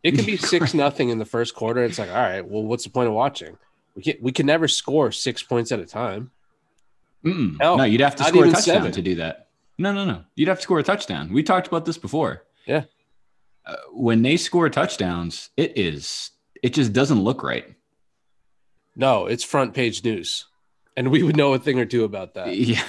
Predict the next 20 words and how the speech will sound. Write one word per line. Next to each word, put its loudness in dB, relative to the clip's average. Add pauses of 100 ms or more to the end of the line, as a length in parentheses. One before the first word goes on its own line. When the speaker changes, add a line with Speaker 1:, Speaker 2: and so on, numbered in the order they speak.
Speaker 2:
<laughs> -2
we -2
sure -2
would. -6 (880)
Um, 4 (240)
N'Keal 4
Harry 4
had 4
another 0
monster -2
stat -4
line, -6
finally. -2 (1400)
Speaker 1:
Yeah, -2
I, -8 (180)
he, -14
he -4
kept 0
it 0
to 0